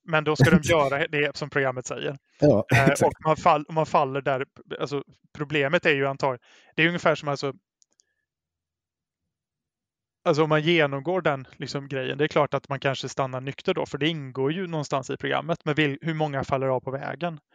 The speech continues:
Speaker 1: Och hur många faller av på vägen jämfört med andra program till exempel? Eh, jag är ju också nykterist, eh, och jag har ju också en ganska liksom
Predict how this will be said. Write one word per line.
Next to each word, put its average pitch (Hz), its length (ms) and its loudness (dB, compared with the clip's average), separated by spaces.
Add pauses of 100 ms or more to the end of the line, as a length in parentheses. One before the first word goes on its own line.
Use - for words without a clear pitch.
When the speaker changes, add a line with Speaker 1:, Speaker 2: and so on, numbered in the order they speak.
(260)
Speaker 1:
Och 143 100 2
hur 165 100 4
många 151 260 4
faller 143 220 4
av 135 100 4
på - 100 -8
vägen 135 360 0
jämfört 135 380 -4
med 127 260 -2
andra 135 340 -4
program - 340 -6
till - 140 -8
exempel? - 360 -12 (240)
Eh, 135 460 -4 (920)
jag 151 380 4
är - 40 6
ju 147 180 0
också - 320 -6
nykterist, - 800 -6 (100)
eh, 139 500 0 (140)
och 143 180 -2 (100)
jag 147 220 2
har 156 140 2
ju 139 160 0
också 139 300 -6
en 170 60 -4
ganska 156 320 0
liksom 127 360 -6